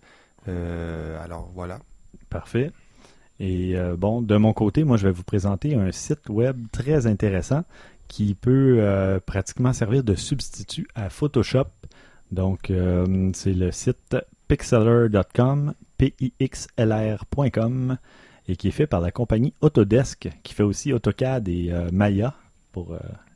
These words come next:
Speaker 2: le, l'animation trois D. Donc, euh, mais on va commencer tout d'abord. Je vais commencer avec, euh, le, la critique, euh, la toute première critique du podcast.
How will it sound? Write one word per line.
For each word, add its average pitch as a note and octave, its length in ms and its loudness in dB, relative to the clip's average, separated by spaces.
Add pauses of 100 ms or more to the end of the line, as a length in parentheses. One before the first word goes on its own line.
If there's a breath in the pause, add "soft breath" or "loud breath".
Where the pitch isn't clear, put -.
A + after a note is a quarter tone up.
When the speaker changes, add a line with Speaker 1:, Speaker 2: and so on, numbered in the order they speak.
(120)
Speaker 2:
le, F#2+ 80 -12 (240)
l'animation F#2+ 540 -2
trois F2 240 -2
D. A#2+ 120 -6 (760 soft breath)
Donc, E2+ 320 -10
euh, F2 480 0
mais D#3 120 2
on D3 80 2
va A2 120 4
commencer B2+ 360 2
tout - 140 -6
d'abord. D3 480 4
Je G2+ 60 -2
vais G#2 80 2
commencer B2 300 4
avec, B2 280 4
euh, G2+ 100 6 (600)
le, - 40 -4
la G2+ 140 0
critique, - 460 -4 (160)
euh, G2+ 360 2
la G#2+ 120 0
toute - 180 -2
première D3+ 380 4
critique D3+ 400 -4
du G#2 80 -10
podcast. C#3+ 640 -2